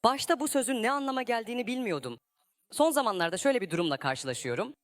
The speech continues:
Gerçekten de sabah uyanınca, yani uyandıktan sonra yaptığım ilk şey,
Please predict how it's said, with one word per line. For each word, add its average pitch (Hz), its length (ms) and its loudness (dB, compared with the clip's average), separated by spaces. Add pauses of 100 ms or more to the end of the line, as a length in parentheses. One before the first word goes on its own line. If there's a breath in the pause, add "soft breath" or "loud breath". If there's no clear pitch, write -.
(520)
Gerçekten 330 560 0
de 311 340 2
sabah 277 420 0
uyanınca, 262 680 0
yani 170 200 2
uyandıktan 202 540 0
sonra 208 200 -4
yaptığım 185 420 0
ilk 240 160 -4
şey, 160 340 -4